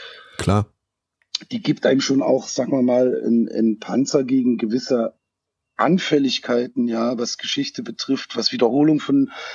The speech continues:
Speaker 2: Geschichte betrifft, äh, äh, die eben in vielen Fällen auch nicht passieren darf,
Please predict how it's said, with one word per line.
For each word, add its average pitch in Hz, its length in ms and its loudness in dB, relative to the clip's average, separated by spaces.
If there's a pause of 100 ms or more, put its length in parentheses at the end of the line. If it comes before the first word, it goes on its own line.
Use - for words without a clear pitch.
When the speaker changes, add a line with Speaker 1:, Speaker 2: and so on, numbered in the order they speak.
(200)
Speaker 2:
Geschichte 139 480 -2
betrifft, - 640 -4
äh, - 60 -14 (680)
äh, 110 40 0 (160)
die 113 400 -2 (560)
eben 113 260 -2
in 110 120 2
vielen 131 340 2
Fällen 123 420 0
auch - 420 -2 (540)
nicht - 220 -2
passieren 139 460 2
darf, 87 420 -2